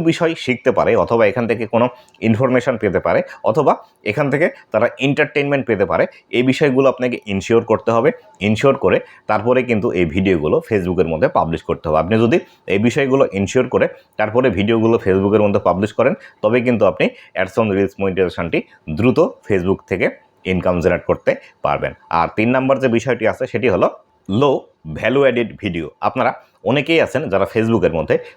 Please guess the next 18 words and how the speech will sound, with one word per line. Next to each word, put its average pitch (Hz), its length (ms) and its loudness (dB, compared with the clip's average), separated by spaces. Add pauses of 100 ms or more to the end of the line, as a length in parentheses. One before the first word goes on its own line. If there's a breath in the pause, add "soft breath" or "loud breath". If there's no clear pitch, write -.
(140)
কপি 123 260 0
পেস্ট 127 260 0
নিয়ে 107 200 0
কাজ 87 200 -2
করেন 95 240 2
বা 127 60 4 (100)
বিভিন্ন 113 240 0 (400 loud breath)
চায়না 120 280 -2 (140)
অ্যাপ 117 160 -2 (100)
থেকে 95 180 -6 (240)
ভিডিওগুলো 104 480 0 (120)
ডাউনলোড 117 380 0
করে 92 220 0
নিয়ে 110 120 0 (280 loud breath)
তারপরে 120 380 0
কিন্তু 123 240 -2
Facebook-এর 107 440 -2
মধ্যে 80 180 -4